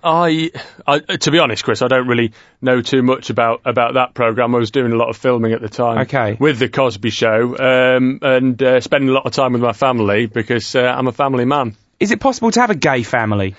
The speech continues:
Speaker 1: Um, uh, uh, I think, uh, I think families of all, all kinds are, uh,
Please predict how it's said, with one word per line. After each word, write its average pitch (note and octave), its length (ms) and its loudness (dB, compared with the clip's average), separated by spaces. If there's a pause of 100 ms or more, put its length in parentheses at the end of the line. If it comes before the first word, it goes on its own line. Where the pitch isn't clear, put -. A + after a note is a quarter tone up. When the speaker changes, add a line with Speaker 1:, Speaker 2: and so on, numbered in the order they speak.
(240)
Speaker 1:
Um, D#3+ 340 0 (560)
uh, C#3+ 280 0 (340)
uh, C3+ 480 2
I C#3+ 160 2
think, D3 500 -2 (160)
uh, C3 420 2 (340)
I C3 60 0
think C#3+ 220 -2
families D3 340 2
of C#3+ 100 2
all, F3 220 4
all F3 280 2
kinds B2+ 500 -2 (140)
are, B2 340 2
uh, B2 200 2